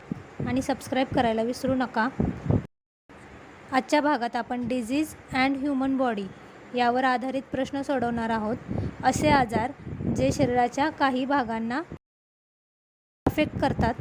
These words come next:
ते आजार कोणते आहेत ते आपण पाहूया.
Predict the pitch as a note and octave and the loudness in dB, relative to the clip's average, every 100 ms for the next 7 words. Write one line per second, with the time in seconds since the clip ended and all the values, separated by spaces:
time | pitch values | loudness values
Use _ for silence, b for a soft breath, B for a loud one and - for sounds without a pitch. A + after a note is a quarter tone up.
0 | - - - - D4 C#4+ C4 B3+ C4 C#4 | -8 -10 -12 -4 2 4 4 0 -4 -4
1 | A#3 B3 A#3 A#3 A#3+ - C#4+ B3+ B3 A#3 | -4 -4 -4 -4 -6 0 2 2 0 -4
2 | C4 B3 G#3 A#3+ | -2 -2 -4 -6